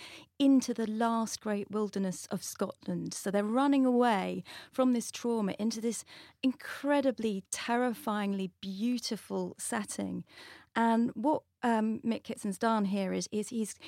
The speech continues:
used a, a tiny, tiny cast of characters. I mean, it's a cliche, I know, to say the setting is a character as well, but it is. And what we hear is Sal's voice, and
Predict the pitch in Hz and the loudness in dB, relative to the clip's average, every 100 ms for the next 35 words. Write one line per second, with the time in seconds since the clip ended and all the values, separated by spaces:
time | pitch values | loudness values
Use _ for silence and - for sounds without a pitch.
0 | - - 220 277 233 220 - - - - | -16 -4 0 0 0 -4 -6 -6 -4 2
1 | 311 294 - 285 254 233 254 240 - 214 | 4 4 2 -2 -2 -2 -2 -4 -4 -8
2 | - 233 233 226 - 180 - - - - | -6 -4 -4 -4 -4 -4 -6 -16 -4 4
3 | 247 233 240 - 233 - 220 214 214 208 | 4 6 2 0 -2 0 0 0 0 -2
4 | 202 - 196 190 262 269 233 190 185 196 | -4 -4 -4 -2 -2 0 -2 -4 -6 -6
5 | 196 - 190 190 220 226 220 233 - 269 | -6 -4 -6 -2 -2 -2 -4 -6 -2 2
6 | 269 202 - - - - 226 277 269 233 | 4 2 -4 -16 -16 -2 2 2 2 4
7 | 262 247 226 - 247 269 294 233 262 262 | 6 6 2 0 -2 2 2 0 2 4
8 | 202 185 - - 226 226 220 220 | 4 -2 -6 -2 2 4 4 2